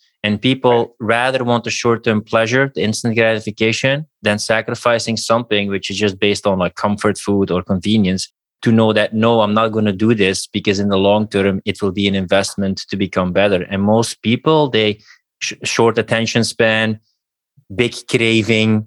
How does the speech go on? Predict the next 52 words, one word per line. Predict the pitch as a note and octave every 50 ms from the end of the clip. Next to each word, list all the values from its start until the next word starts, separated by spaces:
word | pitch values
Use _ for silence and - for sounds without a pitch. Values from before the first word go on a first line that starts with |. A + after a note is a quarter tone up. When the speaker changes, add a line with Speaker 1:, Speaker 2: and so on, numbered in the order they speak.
| _ _
Speaker 1:
and | - G#2+ G#2+ G#2+
they | A2
just | G2+ A2 A2+ G#2+ G2 F#2+
give | G#2+ G#2 F#2
into | A2 A#2+ D3+ D#3 - G#2+ F#2+
it. | F#2 F2
So | - - A2 G#2
partly | - - B2+ B2+ B2 - - G#2+
you | G2+ A2+ B2+ C3
also | B2 B2+ B2+ B2 - - A2 G2+ -
thought | - A2 G#2+ G#2+ - -
long-term, | G2+ G2+ A2 C3 D3+ D3+ - A#2 G#2+ G2+ G2
like, | G2 G2 F#2+ -
"No, | - G2+ B2+ C3+ A#2 F2+ - _ _ -
this | G2+ - -
is | G#2
the | G#2
future | - - C3 C3 C3 - G#2
I |
wanna | G2+ G2+ G2+ G2+ F#2
create. | - - G2 F#2 F2+ _ _ - - - - _ _ _ -
When | G#2 G2+ A2
I | A#2 B2
do | A#2 A#2+ B2+
this | B2 C3 B2 -
consistently, | B2+ A2+ - - C3 B2 - - B2+ B2 A#2
this | F#2+ G2 A2 A2 -
will | A#2 A#2+ A#2+ A#2+ - - _ _ _ _ _ _ _ _ _ -
make | G#2 G#2 A2+ A#2+ A#2 -
me | B2 A2+
this | A2 A2+ - -
person | - C3 C3+ C#3+ - - G#2 F#2 D#2+
that | D#2+ G2+ G#2
I | G#2 G#2
wanna | G2 A2+ C3 D3 D3 C#3
be." | G#2+ F2 F2+ F#2
But | F2 G#2 G2+ -
most | A2 A2+ B2+ C3+ C3 - -
people | C3+ C3 C3+ B2 A#2
don't | A2 A#2+ A#2+ B2 B2
have | B2 B2 A2+
that | A#2+ A#2+ - - G2
willpower | G2 A2+ B2+ D#3 D#3+ - - B2+ A#2+ A#2+ A#2+ A#2
or | A#2
awareness | A#2 A#2 A2 B2 D3 D#3+ D3 A2 G2+ G#2 -
to | - B2
make | A#2 A#2+ A2+ A#2
that | A#2+ A#2 A#2
choice | - - D3 E3 D#3+ -
in | B2+ A#2
a | A2
moment. | A2+ B2+ C#3+ D3+ C3 F#2+ -